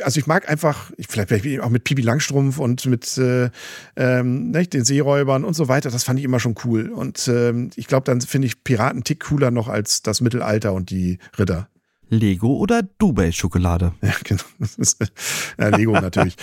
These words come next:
Speaker 2: <laughs>
Speaker 1: Also, ähm, das, äh, wobei preislich geben die sich ja nicht viel. Da muss man ja sagen, also
Speaker 2: Nee, ne?
Speaker 1: pro, pro Noppe, äh, <laughs> da zahlt man bei der Dubai-Schokolade ja ähnlich. Ich hab's, aber,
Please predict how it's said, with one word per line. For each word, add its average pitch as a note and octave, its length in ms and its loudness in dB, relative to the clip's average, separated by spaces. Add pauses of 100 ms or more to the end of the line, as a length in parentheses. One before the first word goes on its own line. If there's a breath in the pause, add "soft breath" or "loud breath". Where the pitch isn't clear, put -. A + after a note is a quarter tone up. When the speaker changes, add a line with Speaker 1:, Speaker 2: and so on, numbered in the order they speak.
Speaker 2:
<laughs> C#4 180 0
Speaker 1:
Also, B2+ 320 4
ähm, A#2+ 600 0
das, - 340 -2
äh, A2 380 0 (560 loud breath)
wobei A#2+ 400 2
preislich D#3 540 -2
geben C#3+ 200 0
die A#2 80 0
sich G2+ 120 -2
ja F#2+ 80 0
nicht F#2+ 160 -4
viel. F#2 240 -2 (560)
Da C3+ 200 0
muss B2+ 160 0
man C3 100 2
ja A#2 100 2
sagen, A#2 360 0
also B2 220 4
Speaker 2:
Nee, A2+ 80 4
ne? - 80 2
Speaker 1:
pro, B2 260 0
pro A#2 220 -2
Noppe, D3+ 560 2
äh, B2 140 2 (140)
<laughs> D#3+ 180 -6
da - 140 2 (400 loud breath)
zahlt - 300 -2
man A#2+ 300 0 (160)
bei B2 80 6
der A#2+ 140 4
Dubai-Schokolade C3 720 4
ja A#2+ 80 2
ähnlich. C3 400 0 (400)
Ich E3+ 120 2
hab's, G3+ 200 2
aber, E3 240 2